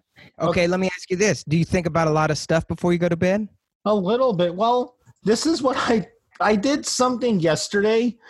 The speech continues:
Speaker 1: that kinda kept me up a little bit. As you know, I love collecting old V H S horror movies.
Speaker 2: Yes.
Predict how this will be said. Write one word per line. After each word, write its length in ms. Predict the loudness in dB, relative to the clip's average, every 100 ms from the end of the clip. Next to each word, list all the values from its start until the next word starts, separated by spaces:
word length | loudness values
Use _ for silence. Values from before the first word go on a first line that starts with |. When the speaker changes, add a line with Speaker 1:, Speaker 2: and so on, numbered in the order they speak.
| -10 -10 2
Speaker 1:
that 240 | 2 2
kinda 400 | -2 0 2 2
kept 420 | 0 -2 -2 0
me 220 | 0 0 0
up 300 | 0 0 -2 -6
a 140 | -2
little 320 | 0 0 0 0
bit. 360 | 0 -2 -4 -8 -2 -2 -2
As 240 | 0 0 2
you 140 | 0
know, 440 | 2 2 2 0 0
I 260 | 0 2 0
love 580 | 0 2 2 0 -6 -6
collecting 840 | -2 2 2 0 -2 0 2 2 -2
old 400 | -2 0 2 0
V 260 | 0 0 2
H 280 | 0 -2 -2
S 260 | 0 -2
horror 380 | -2 0 0 2
movies. 680 | 2 0 -2 -4 -2 -4 -4 2
Speaker 2:
Yes. 480 | 4 4 0 -8